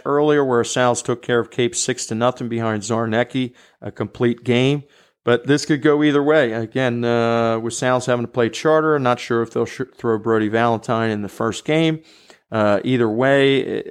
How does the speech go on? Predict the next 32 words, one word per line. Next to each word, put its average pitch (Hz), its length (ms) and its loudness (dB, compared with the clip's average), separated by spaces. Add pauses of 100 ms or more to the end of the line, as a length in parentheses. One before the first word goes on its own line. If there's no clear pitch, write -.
(140)
you 117 120 -4
know, 110 160 -2
maybe 117 280 0
they 120 260 4
throw 120 240 0
Zarnecki 120 520 2
in 117 60 0
the 113 60 0
first 120 320 -4
game 127 220 0
and 117 100 -4
come 117 180 -2
back 113 240 -2
with, 113 300 -4
uh, 110 300 -2 (420)
with 113 140 -2
Valentine, 117 800 0 (100)
uh, 110 400 -4
a-, 107 220 -4
against 104 380 -2
Cape. 156 440 0 (460)
Then 107 160 -4
you 110 100 0
look 107 160 -2
at 101 100 -10 (240)
the, - 220 -12
so - 460 -4
they 110 80 2
haven't 110 240 2
seen 107 240 0
Zar-, 107 320 -2
uh, 98 360 -6